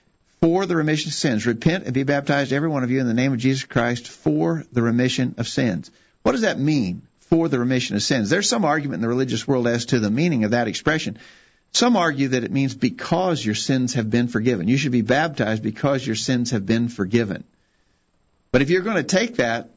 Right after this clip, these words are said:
approach, you'd, you'd have to say that repentance is also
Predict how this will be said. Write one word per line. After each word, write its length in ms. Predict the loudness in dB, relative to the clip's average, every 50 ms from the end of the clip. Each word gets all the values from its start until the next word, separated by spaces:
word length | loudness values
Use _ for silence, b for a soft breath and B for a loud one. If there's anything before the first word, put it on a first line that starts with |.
| _ _ -6
approach, 520 | -6 -4 -2 -2 -2 0 -2 -4 -6 -8 -4
you'd, 300 | 0 0 0 0 0 -2 0
you'd 160 | 2 4 4
have 200 | 4 2 0 0
to 180 | -2 -4 -4 -4
say 240 | -2 -2 0 0 0
that 240 | 0 -2 -2 0
repentance 920 | -2 -2 -2 -2 0 0 0 0 0 -4 -6 -6 -6 -10 -14 -18 -20 -20 _ _ _ _ _ _ _ _ _ _ _ _ _
is 160 | -2 0 2
also 440 | 2 2 0 0 0 -2 -4 -4 -4